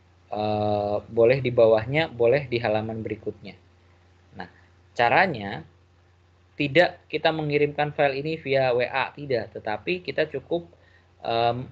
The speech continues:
mengirimkan linknya saja dengan cara kita share di sini ya. Kalau menu-menu ini kan sama semua nih, di, sama semua seperti di, eh, Word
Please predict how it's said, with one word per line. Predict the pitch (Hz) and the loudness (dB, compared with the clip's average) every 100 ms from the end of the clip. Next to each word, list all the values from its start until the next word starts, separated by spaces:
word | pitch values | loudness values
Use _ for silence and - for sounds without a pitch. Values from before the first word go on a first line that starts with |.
| - 135 | -12 -6
mengirimkan | 135 131 135 135 - 165 165 - | -4 -2 -2 -2 -2 -2 -4 0
linknya | 151 151 151 151 | 2 2 0 0
saja | 156 151 139 104 - _ 110 | 2 2 2 -2 -8 _ -12
dengan | 113 110 | -10 -8
cara | 117 131 143 | -4 -2 -4
kita | 135 139 135 | -4 -4 -4
share | - 135 143 151 - _ _ - | 0 0 0 -4 -14 _ _ -14
di | 117 | -6
sini | 131 127 101 | -4 -4 -6
ya. | - _ _ | -12 _ _
Kalau | 117 117 | -2 0
menu-menu | 131 139 139 143 143 | 0 -2 0 0 0
ini | 151 | 0
kan | 170 170 | 0 0
sama | 139 135 131 | -2 -4 -6
semua | 127 127 131 | -6 -4 -4
nih, | 123 107 - | -6 -10 -14
di, | 107 107 107 104 107 - - - _ | -8 -6 -4 -6 -8 -16 -20 -20 _
sama | - 113 110 110 | -10 -6 -4 -6
semua | 113 120 123 | -4 -2 -2
seperti | 123 - 110 113 110 | -6 -4 -4 -2 -4
di, | 110 104 98 | -4 -4 -6
eh, | - 113 107 107 | -8 -4 0 2
Word | 113 107 | 2 0